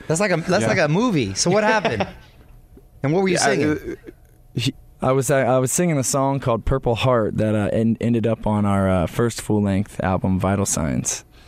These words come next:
Speaker 3: Um, yeah, it was, uh, I was ju-, I'd only been there for about two weeks and, uh, was just looking for people to play with, and then
Speaker 2: I was, I was riding my bike down the street. There was nobody else around. It was a quiet residential neighborhood. He, his house was across the street from this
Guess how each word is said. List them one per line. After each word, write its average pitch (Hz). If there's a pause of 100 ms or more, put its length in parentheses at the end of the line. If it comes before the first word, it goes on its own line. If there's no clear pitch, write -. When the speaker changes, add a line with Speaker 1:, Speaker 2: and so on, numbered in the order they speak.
(840)
Speaker 3:
Um, - (360)
yeah, 120
it 107
was, 110
uh, 110
I 104
was 110
ju-, 101
I'd 110
only 110
been 110
there 107
for 107
about 101
two -
weeks 120
and, 95
uh, 92 (800)
was -
just -
looking 107
for 104
people 101
to 98
play 113
with, 104
and 101
then 98 (840)
Speaker 2:
I 262
was, 131 (160)
I 120
was 131
riding 120
my 113
bike 107
down 104
the 92
street. 113
There 107
was 92
nobody 110
else 107
around. 101
It 82
was 92
a -
quiet 101
residential 101
neighborhood. 98
He, 92
his 101
house 104
was 90
across 101
the -
street 101
from -
this -